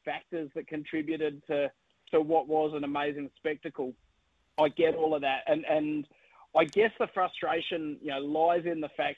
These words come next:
that you've got the ball, you know, just about to drop onto the boot,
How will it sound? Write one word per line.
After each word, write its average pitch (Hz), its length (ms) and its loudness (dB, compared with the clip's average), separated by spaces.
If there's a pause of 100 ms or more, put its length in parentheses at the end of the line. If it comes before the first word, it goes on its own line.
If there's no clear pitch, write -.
(120)
that 139 140 -2
you've 143 200 -8
got 180 240 4
the 156 80 -4
ball, 147 480 -2 (500)
you 165 120 -2
know, 151 160 2 (140)
just 202 480 2
about 175 340 2
to 160 60 -6
drop 156 320 0
onto 156 300 0
the 143 100 -4
boot, 139 400 -4